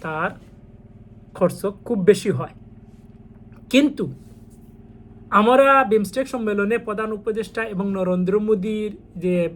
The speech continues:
বৈঠক, সেই বৈঠকে যে আশার আলো দেখতে পেয়েছিলাম, সেই আশার আলোতে নাকি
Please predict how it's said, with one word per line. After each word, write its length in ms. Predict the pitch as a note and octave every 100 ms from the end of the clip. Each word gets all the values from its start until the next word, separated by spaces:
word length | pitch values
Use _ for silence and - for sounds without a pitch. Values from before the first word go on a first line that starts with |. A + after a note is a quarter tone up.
| - - F#3+
বৈঠক, 480 | G3 F#3+ F#3 C3+ -
সেই 180 | - F3
বৈঠকে 640 | E3 F3+ F3 G3 G#3+ G3+
যে 160 | F3 F3
আশার 320 | D#3 D#3+ F3+
আলো 180 | D#3+ E3
দেখতে 280 | E3 - E3
পেয়েছিলাম, 460 | E3+ - G#3 G3+
সেই 240 | G3 F3 F3+
আশার 360 | F3 - G#3
আলোতে 380 | F#3+ F3+ F3+ G#3+
নাকি 440 | F#3 C3+ D3+ D#3